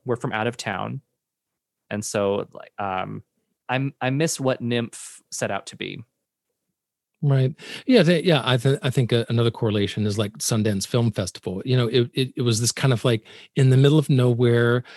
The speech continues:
Speaker 2: It was just this independent films that were just kind of getting a screening. It was just a way to kind of see what's, what's happening in, you know, avant-garde, independent filmmaking. And, and now it's basically another just Hollywood red carpet event,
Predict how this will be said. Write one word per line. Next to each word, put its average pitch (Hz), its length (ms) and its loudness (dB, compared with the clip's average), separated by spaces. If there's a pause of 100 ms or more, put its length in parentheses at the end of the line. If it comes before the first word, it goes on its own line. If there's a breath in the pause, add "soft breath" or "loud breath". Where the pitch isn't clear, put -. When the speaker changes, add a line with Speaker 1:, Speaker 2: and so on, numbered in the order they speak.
(160 loud breath)
Speaker 2:
It 113 40 -4
was 113 120 0
just 120 200 -2
this 110 220 0
independent 139 560 2
films 127 400 2
that 120 140 -4
were 113 100 -2
just 117 300 -4
kind 123 180 2
of 113 140 0 (340 loud breath)
getting 131 300 4
a 123 40 4
screening. 120 540 2
It 110 60 0
was 113 140 0
just 123 200 -2
a 120 40 0
way 120 200 2
to 117 80 -2
kind 120 220 0
of 110 60 2
see 131 420 2 (340 loud breath)
what's, 127 460 2
what's 131 200 -2
happening 104 640 0
in, 107 360 0
you 127 80 -2
know, 107 240 0 (320 loud breath)
avant-garde, 117 680 2
independent 123 440 2
filmmaking. 113 580 0 (320 loud breath)
And, 131 340 2
and 123 160 2
now 139 400 4
it's - 280 -4
basically 131 560 2
another 117 260 0
just 107 220 -2
Hollywood 117 420 -2
red 101 200 -6
carpet 131 460 -6 (260)
event, 107 400 -6